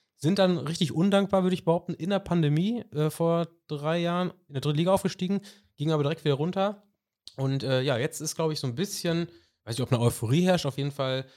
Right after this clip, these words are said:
ist man jetzt gerade so ein bisschen witzigerweise im Duell mit dem Hamburger S V zwei, äh, um den Aufstieg in der Regionalliga wieder bemüht. Und es sieht ganz gut aus. Äh, Freitagabend gegen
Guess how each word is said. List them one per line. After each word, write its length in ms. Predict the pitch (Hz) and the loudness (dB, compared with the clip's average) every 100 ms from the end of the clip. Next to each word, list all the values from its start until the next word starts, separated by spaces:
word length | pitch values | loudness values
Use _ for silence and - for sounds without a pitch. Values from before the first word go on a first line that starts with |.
| _ _ _ | _ _ _
ist 160 | 131 147 | -12 -4
man 100 | 131 | -4
jetzt 140 | 123 | -4
gerade 260 | 123 127 131 | -2 -2 -2
so 100 | 123 | -4
ein 60 | |
bisschen 640 | 127 139 131 123 120 107 127 | -6 -6 -8 -8 -8 -10 -8
witzigerweise 720 | 165 190 156 139 147 147 143 | -4 0 2 2 2 0 0
im 180 | 127 127 | -2 -4
Duell 240 | 127 139 | -2 -2
mit 120 | 151 | -2
dem 120 | 131 117 | -2 0
Hamburger 300 | 147 143 123 | 2 2 0
S 100 | 123 | -2
V 160 | - 131 | -4 -4
zwei, 400 | - 135 156 165 _ _ _ - | 0 0 0 -2 _ _ _ -6
äh, 200 | 123 120 | -4 -4
um 180 | - 135 | -2 -2
den 120 | 127 | 0
Aufstieg 300 | 147 - 139 | -2 -4 -6
in 60 | |
der 60 | 127 | -4
Regionalliga 400 | 127 131 131 101 | -2 -2 -2 -4
wieder 160 | 101 104 | -4 -4
bemüht. 520 | 107 107 143 185 - _ _ _ _ _ | -2 -2 -2 -4 -14 _ _ _ _ _
Und 280 | 127 123 123 | -4 -4 -2
es 100 | 123 | -4
sieht 120 | 185 | -2
ganz 160 | 170 | -2
gut 160 | - 190 | -2 -2
aus. 300 | 196 214 - _ _ _ _ _ - | -2 -2 -10 _ _ _ _ _ -4
Äh, 400 | 147 151 156 147 | 0 2 2 0
Freitagabend 640 | - 196 160 175 190 185 | 0 0 2 0 0 -2
gegen 560 | 156 160 156 156 151 | -6 -2 0 -2 -4